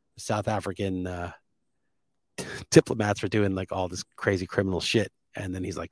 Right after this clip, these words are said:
"Diplomatic immunity." And then Mel Gibson shoots the guy in the head, or Danny Glover shoots the guy in the head. I can't remember which one of them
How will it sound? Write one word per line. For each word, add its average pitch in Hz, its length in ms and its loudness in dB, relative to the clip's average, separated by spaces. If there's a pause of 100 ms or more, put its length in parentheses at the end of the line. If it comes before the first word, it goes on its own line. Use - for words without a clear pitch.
"Diplomatic 120 680 0
immunity." 110 560 6
And 95 100 0
then 98 140 0
Mel 101 140 0
Gibson 95 260 -4
shoots - 300 -4
the 98 80 -6
guy 92 120 -4
in 90 60 -6
the 92 80 0
head, 101 300 2 (1000)
or - 80 0
Danny 110 300 8
Glover 98 260 6
shoots - 240 2
the - 80 -8
guy 98 160 0
in 90 80 -2
the 92 60 0
head. 95 160 2
I 90 40 -4
can't 123 180 6
remember 95 220 2
which 95 200 2
one 92 120 -2
of 90 60 -2
them 90 200 -2